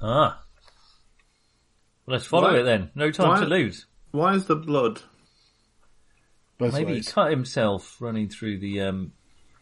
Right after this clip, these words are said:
Speaker 1: Wait, both ways. It's going
Speaker 3: So
Speaker 1: in both directions.
Speaker 3: so it, it's leading away nor-, northeast along the main sewer and southeast into the side passage.
Speaker 1: All right, so we wanna head
Speaker 2: Which
Speaker 1: up the
Speaker 2: way
Speaker 1: main
Speaker 2: do you reckon
Speaker 1: sewer.
Speaker 2: the thing
Speaker 1: Well, he,
Speaker 2: was?
Speaker 1: he came out of the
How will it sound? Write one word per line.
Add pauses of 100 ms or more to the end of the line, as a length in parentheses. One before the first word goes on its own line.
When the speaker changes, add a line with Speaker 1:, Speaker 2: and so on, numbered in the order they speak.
(240)
Speaker 1:
Wait,
both
ways. (160)
It's
going
Speaker 3:
So
Speaker 1:
in
both
directions.
Speaker 3:
so
it,
it's
leading
away
nor-,
northeast
along
the
main
sewer
and
southeast
into
the
side
passage. (840)
Speaker 1:
All
right,
so
we
wanna (1040)
head
Speaker 2:
Which
Speaker 1:
up
the
Speaker 2:
way
Speaker 1:
main
Speaker 2:
do
you
reckon
Speaker 1:
sewer. (240)
Speaker 2:
the
thing
Speaker 1:
Well,
he,
Speaker 2:
was?
Speaker 1:
he
came
out
of
the